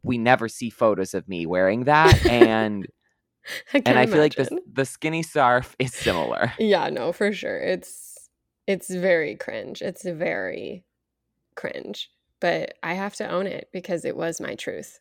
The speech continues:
Speaker 2: for probably too long. <laughs>
Speaker 1: Mm. Um, okay, my next one is October twentieth, twenty twelve. This is a, an,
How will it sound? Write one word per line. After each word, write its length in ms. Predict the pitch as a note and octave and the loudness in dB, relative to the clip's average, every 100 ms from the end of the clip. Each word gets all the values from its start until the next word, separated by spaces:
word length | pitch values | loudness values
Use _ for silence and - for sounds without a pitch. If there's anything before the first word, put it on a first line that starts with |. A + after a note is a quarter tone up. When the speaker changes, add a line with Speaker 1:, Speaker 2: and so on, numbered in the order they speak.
| _ | _
Speaker 2:
for 400 | - D3+ C#3+ - _ | -6 -6 -6 -12 _
probably 380 | - F3 - | -6 -4 -6
too 200 | G3 G#2 | -6 -8
long. 380 | G2+ D#3+ G#2+ A3+ _ _ - - | -6 -6 -8 -10 _ _ -16 -8
<laughs> 20 | D#4+ - - _ _ _ _ _ | -6 -8 -14 _ _ _ _ _
Speaker 1:
Mm. 260 | A#2+ B2+ A#2+ _ _ _ - - - _ | -8 -6 -8 _ _ _ -20 -20 -20 _
Um, 260 | F3 E3 D#3 - | 10 10 4 6
okay, 460 | F#3+ E3+ B2+ G#2 - _ | 6 10 8 6 2 _
my 220 | B2 D3+ | 2 2
next 260 | G3+ A#3 - | 2 -2 -2
one 240 | E3+ D#3+ - | -2 -2 0
is 340 | B2+ A#2+ A2+ - | 0 0 -2 0
October 720 | A#2+ - - C#3 D#3 F#3 G3 - | 0 0 0 2 2 0 -2 -6
twentieth, 540 | - B2+ G#2 G2 G2 - _ _ | 0 0 0 -2 -4 -6 _ _
twenty 340 | - A#2+ D#3+ | -4 -4 -4
twelve. 540 | D3+ - D#2+ C2 - _ - - _ - | -4 2 2 0 -8 _ -20 -20 _ -2
This 260 | G3+ A3 - - | -2 -4 -10 0
is 380 | F3+ F3+ D#3 D3+ - | 2 2 -2 -10 0
a, 420 | B2 B2 A#2 A2 | 4 4 4 2
an, 260 | G#2+ G#2+ | 0 -4